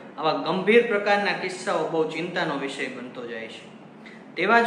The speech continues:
પ્રકારની એક વાત કરવા માટે તમારી સમક્ષ આવ્યો છું કે રાજકોટની અંદર એક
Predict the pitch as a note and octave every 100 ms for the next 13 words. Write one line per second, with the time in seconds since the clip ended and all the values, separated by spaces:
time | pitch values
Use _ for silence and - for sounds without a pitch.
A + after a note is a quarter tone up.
0 | A3 G#3+ G#3+ G#3+ G#3 G3+ G3 E3 D#3+ F3+
1 | F#3+ F3+ F3+ F3+ F3 E3+ E3+ D3+ D3+ E3+
2 | D#3+ D#3 D#3 D3+ - C3 C#3 A#2+ - -
3 | - - - - - E3 C#3+ D3 E3+ G3+
4 | G3+ G3 G3 G3 G3+ F#3+